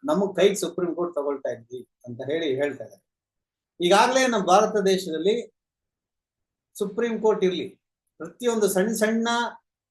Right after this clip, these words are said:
ಒಂದು ಸಂಸ್ಥೆಗಳಿಂದ ಹಿಡಿದು ಎಲ್ಲವನ್ನು ಕೂಡ ಇವತ್ತು ಆರ್ ಎಸ್ ಎಸ್, ಬಿ ಜೆ ಪಿ ತನ್ನ ಕಂಟ್ರೋಲ್ ತಗೊಳ್ತಾ ಇದೆ. ಮತ್ತು ಇಲ್ಲಿ ಆರ್ ಎಸ್ ಎಸ್ ಪೂರಕ ಒಂದು ವಾದವನ್ನ, ಒಂದು ವೈಚಾರಿಕತೆಯನ್ನ ಇಡೀ ದೇಶದಲ್ಲಿ ತುಂಬತಕ್ಕಂತ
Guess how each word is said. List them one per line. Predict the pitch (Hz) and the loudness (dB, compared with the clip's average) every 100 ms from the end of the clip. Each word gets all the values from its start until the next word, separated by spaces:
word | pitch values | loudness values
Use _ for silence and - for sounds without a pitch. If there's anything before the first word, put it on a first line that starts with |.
| _ - | _ 0
ಒಂದು | 180 196 185 | 2 6 4
ಸಂಸ್ಥೆಗಳಿಂದ | 180 190 202 214 202 190 180 | 4 2 4 4 6 4 4
ಹಿಡಿದು | 160 160 185 226 226 - _ _ - | 2 2 4 4 2 -10 _ _ -4
ಎಲ್ಲವನ್ನು | 151 202 226 214 196 | 2 4 6 4 2
ಕೂಡ | 185 185 | 0 0
ಇವತ್ತು | 190 175 165 196 | 0 -2 -2 -4
ಆರ್ | 139 175 | 2 2
ಎಸ್ | 196 190 | 2 0
ಎಸ್, | 190 - | -4 -4
ಬಿ | 147 | -10
ಜೆ | 170 170 | -4 -4
ಪಿ | 180 180 | 0 0
ತನ್ನ | 156 160 | 0 -6
ಕಂಟ್ರೋಲ್ | 147 143 175 160 | -6 -4 -4 -4
ತಗೊಳ್ತಾ | 143 151 139 143 | -4 -4 -2 -2
ಇದೆ. | 151 202 - _ _ | 4 2 2 _ _
ಮತ್ತು | 202 240 - 175 196 202 - - | 2 2 2 4 4 2 -12 2
ಇಲ್ಲಿ | 180 190 | 6 6
ಆರ್ | 156 135 180 220 | 6 6 6 6
ಎಸ್ | 226 - | 2 2
ಎಸ್ | 226 226 | 0 -2
ಪೂರಕ | _ 202 240 240 - 240 226 | _ -4 2 2 4 4 6
ಒಂದು | 185 196 185 | 6 4 2
ವಾದವನ್ನ, | 139 160 190 190 170 175 208 220 - | 4 2 4 2 0 -4 -4 -4 -6
ಒಂದು | 165 180 160 | 0 2 2
ವೈಚಾರಿಕತೆಯನ್ನ | 143 175 190 208 214 202 180 175 151 160 208 | 2 0 4 6 6 2 -2 -4 -4 -4 -2
ಇಡೀ | 160 214 196 - | -2 -2 -2 -2
ದೇಶದಲ್ಲಿ | 175 - 156 147 | -12 -8 -8 -8
ತುಂಬತಕ್ಕಂತ | 175 - 180 165 160 | -6 -6 -4 -6 0